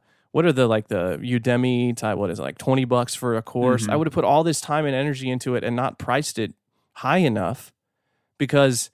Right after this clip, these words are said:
Speaker 1: I don't, I, like, I, I didn't know people who were, s-, I didn't realize that there are people out there. Sean, did you know that there are people out there that sell courses for, like,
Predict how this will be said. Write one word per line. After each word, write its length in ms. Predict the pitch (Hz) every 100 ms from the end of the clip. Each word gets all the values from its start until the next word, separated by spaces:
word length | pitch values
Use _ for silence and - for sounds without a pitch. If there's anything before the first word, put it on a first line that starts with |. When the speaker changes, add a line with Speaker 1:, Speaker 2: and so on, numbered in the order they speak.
| _ _ _ _ -
Speaker 1:
I 100 | 127
don't, 140 | 139
I, 80 | 110
like, 220 | 135 135
I, 220 | 131 131
I 40 | 131
didn't 300 | 127 135 131
know 160 | 127 156
people 300 | 143 123 123
who 80 | 120
were, 100 | 120
s-, 180 | -
I 100 | -
didn't 280 | 139 160 127
realize 340 | 127 208 139 117
that 100 | 123
there 80 | 127
are 40 |
people 280 | 151 190 180
out 120 | 135
there. 300 | 143 123 117 _ _
Sean, 220 | - 151 127
did 160 | 131
you 60 | 233
know 120 | 247
that 120 | 196
there 100 | 165
are 40 | 139
people 300 | - 147 147
out 140 | 147
there 160 | 143 143
that 100 | 104
sell 200 | - 123
courses 500 | - 123 120 135 117
for, 140 | 120
like, 300 | 113 104 -